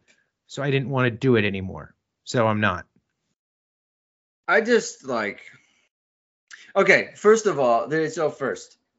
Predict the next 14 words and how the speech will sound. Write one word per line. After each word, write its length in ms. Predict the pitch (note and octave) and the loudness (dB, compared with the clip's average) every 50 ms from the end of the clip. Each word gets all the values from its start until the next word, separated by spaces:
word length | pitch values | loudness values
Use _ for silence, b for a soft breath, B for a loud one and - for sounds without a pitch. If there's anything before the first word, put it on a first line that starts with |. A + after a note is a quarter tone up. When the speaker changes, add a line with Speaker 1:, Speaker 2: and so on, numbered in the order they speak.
| _ _ | _ _
Speaker 2:
the, 160 | - D3 - - | -4 -4 -2 -2
I, 260 | D3 C#3+ - - D3+ | -2 -4 0 2 2
I 40 | D#3 | 2
think 280 | D3+ D#3 F3+ F3 D#3 - | 2 0 -6 -8 -6 -8
the 80 | D3 C3+ | -10 -10
stuff 360 | - - - B2+ B2+ B2 - | -10 -6 -4 -4 -4 -4 -6
about 280 | B2+ A#2 B2+ A#2+ A#2+ - | -6 -4 -4 -4 -4 -6
the 80 | A2+ | -12
Goog, 340 | G#2 G#2+ A#2 G#2 F#2+ F2 F2+ | -12 -10 -10 -10 -10 -12 -10
right? 280 | G2 G2 A2 C3 - - _ b b b b b b b _ _ _ _ _ _ _ _ _ _ _ _ _ _ _ _ _ _ _ _ _ _ _ _ _ C#3+ | -8 -8 -8 -8 -8 -12 _ b b b b b b b _ _ _ _ _ _ _ _ _ _ _ _ _ _ _ _ _ _ _ _ _ _ _ _ _ -6
That 280 | C#3+ F3 F3+ F#3 F#3 | 2 4 6 6 6
is 160 | F#3 E3+ D3 | 4 2 0
all 280 | D#3 D3+ D#3 D3+ D3 A#2+ | 0 2 2 2 2 0
true. 340 | - - B2 A2 F#2 D2+ | -2 -8 -8 -8 -8 -8